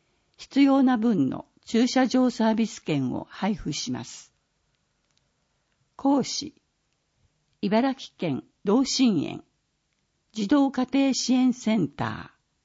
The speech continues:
子ども家庭支援センター、同心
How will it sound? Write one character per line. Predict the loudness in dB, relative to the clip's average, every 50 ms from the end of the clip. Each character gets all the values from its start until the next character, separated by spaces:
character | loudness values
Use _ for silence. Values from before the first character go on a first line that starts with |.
| _ _ _ _ _ _ _ _ _ _ _ -6
子 | -4 0 2
ど | 4 4
も | 4 4 2
家 | 0 -4 -6 -4
庭 | -2 0 0 0
支 | -2 -4 -2 -2
援 | 0 0 0 0
セ | -2 -2 -2 0
ン | 0 -2
タ | -4 -6 -8 -8
ー、 | -8 -10 -14 -18 _ _ _ _ _ _ _ _ _ _ _ _ _ _ _ _ _ _ 0
同 | 2 2 2 2 0
心 | -2 -6 -4 -2 -2 -2 -2 -6